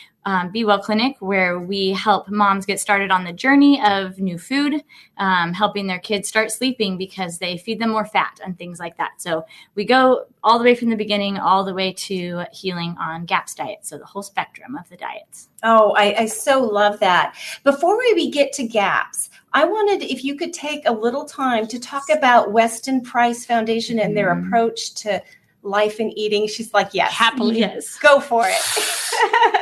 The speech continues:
Speaker 3: So I am really blessed to have met Sally Fallon. Now she's Sally Fallon Morell,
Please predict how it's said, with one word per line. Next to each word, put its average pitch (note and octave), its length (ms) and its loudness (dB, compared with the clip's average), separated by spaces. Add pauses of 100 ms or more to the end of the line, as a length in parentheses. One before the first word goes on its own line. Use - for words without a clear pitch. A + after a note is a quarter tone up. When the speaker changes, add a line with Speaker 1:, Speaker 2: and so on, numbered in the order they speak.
Speaker 3:
So - 240 4 (220)
I C4+ 180 4
am D4 220 2
really C#4 320 4
blessed A3 680 0
to B3 100 -4
have G#3 380 0
met A3 300 0
Sally G3+ 400 -2
Fallon. G3+ 840 -2
Now A3+ 200 2
she's G#3+ 260 -6
Sally G3+ 260 0
Fallon F3 300 -8
Morell, F3 640 -4